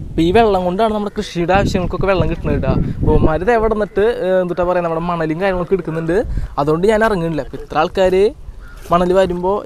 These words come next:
ഞാൻ ഇറങ്ങേണ്ട ആവശ്യമില്ല. അതുകൊണ്ടാണ് ഞാൻ ഇറങ്ങാത്തത് ട്ടോ. അപ്പൊ അവര് നല്ല രീതിക്ക് മണലും കാര്യങ്ങളൊക്കെ വാരി ഇടുന്നുണ്ട്. അതുപോലെ തന്നെ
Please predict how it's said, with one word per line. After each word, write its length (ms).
ഞാൻ 180
ഇറങ്ങേണ്ട 280
ആവശ്യമില്ല. 380
അതുകൊണ്ടാണ് 300
ഞാൻ 100
ഇറങ്ങാത്തത് 520
ട്ടോ. 120
അപ്പൊ 180
അവര് 240
നല്ല 100
രീതിക്ക് 340
മണലും 300
കാര്യങ്ങളൊക്കെ 360
വാരി 220
ഇടുന്നുണ്ട്. 360
അതുപോലെ 360
തന്നെ 200